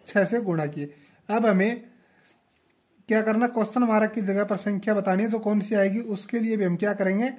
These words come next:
दस पॉइंट सात पाँच दो को ज़ीरो पॉइंट छः से गुणा करेंगे। दस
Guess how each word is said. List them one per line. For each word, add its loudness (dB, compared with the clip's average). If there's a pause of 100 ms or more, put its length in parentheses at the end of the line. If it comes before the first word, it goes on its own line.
(320)
दस 0
पॉइंट 0
सात -2 (600)
पाँच -2
दो 2
को -2 (340)
ज़ीरो 0
पॉइंट -4
छः -2
से -4
गुणा 0
करेंगे। -6 (720)
दस 0